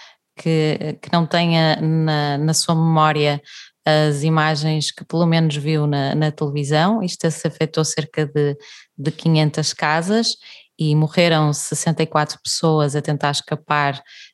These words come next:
eh, dos incêndios e duzentas e cinquenta e nove,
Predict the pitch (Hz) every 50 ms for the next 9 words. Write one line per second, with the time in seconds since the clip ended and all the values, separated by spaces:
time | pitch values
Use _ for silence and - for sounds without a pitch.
0 | _ - - 147 143 131 131 - 165 151 131 156 151 143 - - - - 147 147
1 | 147 156 160 202 214 220 - - - - - - 175 170 165 165 160 160 - -
2 | 175 156 156 190 190 185 185 175 165 175 175 - - 180 165 - 180 180 175 170
3 | 170 175 165 165 165 165 170 175 175 170 160 165 175 185